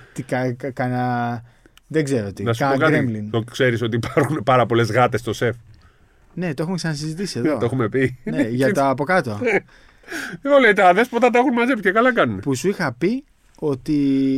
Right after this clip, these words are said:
Speaker 1: αν γίνεται να το σκάψουμε λίγο, για
Speaker 2: Και
Speaker 1: να
Speaker 2: ναι, και
Speaker 1: πάμε
Speaker 2: να
Speaker 1: πιο
Speaker 2: σπάς.
Speaker 1: χαμηλά, έξω.
Speaker 2: <laughs> Τα έχουμε πει.
Speaker 1: Άστο καλύτερα. Ω, Χριστέ.
Speaker 2: Τι να σκάψεις, θάλασσα και από κάτω και δεν ξέρεις τι θα βγει κάπως.
Speaker 1: Ναι, αλλά
Speaker 2: Καρχαρία.
Speaker 1: υπάρχει το παρκέ του ογδόντα εφτά από κάτω.
Speaker 2: Ναι, θα το βρούμε.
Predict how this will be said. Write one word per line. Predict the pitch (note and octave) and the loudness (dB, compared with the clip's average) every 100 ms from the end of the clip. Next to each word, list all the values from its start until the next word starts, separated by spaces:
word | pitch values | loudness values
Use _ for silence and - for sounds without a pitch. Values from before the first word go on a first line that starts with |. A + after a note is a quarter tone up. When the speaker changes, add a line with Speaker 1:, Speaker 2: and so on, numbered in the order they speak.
| C3+ | -2
Speaker 1:
αν | C3 F3 | -6 -4
γίνεται | D#3 F#3 F#3+ | -2 -2 -2
να | D3+ | -2
το | C#3 | -4
σκάψουμε | - F3+ F3 D3 B2+ | -2 -2 -2 -2 0
λίγο, | B2+ D3+ F#3+ | 0 0 0
για | F3+ D#3+ | 0 0
Speaker 2:
Και | G3 | 4
Speaker 1:
να | F#3 | 4
Speaker 2:
ναι, | A#3 | 4
και | E3 | 4
Speaker 1:
πάμε | F3+ | 2
Speaker 2:
να | D3+ | 2
Speaker 1:
πιο | G3 | 2
Speaker 2:
σπάς. | G#3+ | 2
Speaker 1:
χαμηλά, | F3+ E3 D3 G3+ | 2 -2 -4 -4
έξω. | - - - B3+ G3+ - | -4 -8 -8 -8 -8 -6
Speaker 2:
<laughs> | - F3+ | -6 -2
Τα | G3 | 0
έχουμε | F#3 A3+ F#3 | 2 2 0
πει. | A3 | 2
Speaker 1:
Άστο | F#3 G3+ A3 | 4 4 4
καλύτερα. | F3 E3+ D#3+ D#3+ D#3+ E3 - - D#3+ - - - | 4 4 4 4 2 0 -2 -14 -14 -16 -16 -6
Ω, | D3+ D#3 | 0 0
Χριστέ. | C#3+ C#3 A2+ | 0 0 0
Speaker 2:
Τι | A3 | 2
να | C4+ | 4
σκάψεις, | G#3 D3+ F#3+ | 2 4 4
θάλασσα | A3+ - | 4 2
και | - F#3 | 0 2
από | C#3+ | 2
κάτω | C#3 G#3 | 2 0
και | G#3 | 2
δεν | G3 | 2
ξέρεις | G3 B3+ | 2 0
τι | - | 2
θα | G#3 | 0
βγει | A3+ | 2
κάπως. | - - E3 | -2 0 0
Speaker 1:
Ναι, | - _ - - _ - F3 | 0 _ -20 -20 _ -4 0
αλλά | C#3 | 4
Speaker 2:
Καρχαρία. | F#3 F#3 B3+ | 6 6 6
Speaker 1:
υπάρχει | F#3+ | 4
το | E3 D3+ | 2 -2
παρκέ | C#3 D3+ | -2 -2
του | F3 | -4
ογδόντα | E3+ F3 | -2 -2
εφτά | D#3 G3 | -2 -2
από | B2+ F#2+ | -4 -4
κάτω. | F#2 C#3+ | -4 0
Speaker 2:
Ναι, | A#2+ A2+ _ - | -2 -2 _ -8
θα | B2+ | -2
το | C3 | 0
βρούμε. | C#3+ G#2+ | 0 -4